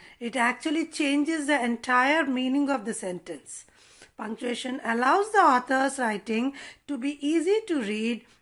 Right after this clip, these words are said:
and understand for the reader. So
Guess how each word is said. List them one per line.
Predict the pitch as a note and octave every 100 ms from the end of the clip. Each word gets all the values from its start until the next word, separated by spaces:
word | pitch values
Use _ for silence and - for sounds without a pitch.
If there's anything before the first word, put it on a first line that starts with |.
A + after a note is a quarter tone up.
| _
and | A3 A#3+ F4 D#4
understand | A#3+ F#3+ G3+ - G#3+ G#3 G#3+ A3+ - _
for | G#3 F#3
the | G3+ E4+ D5+ - - _ _
reader. | F4 F#4+ - D3+ - _ _
So | - A#3 A#3+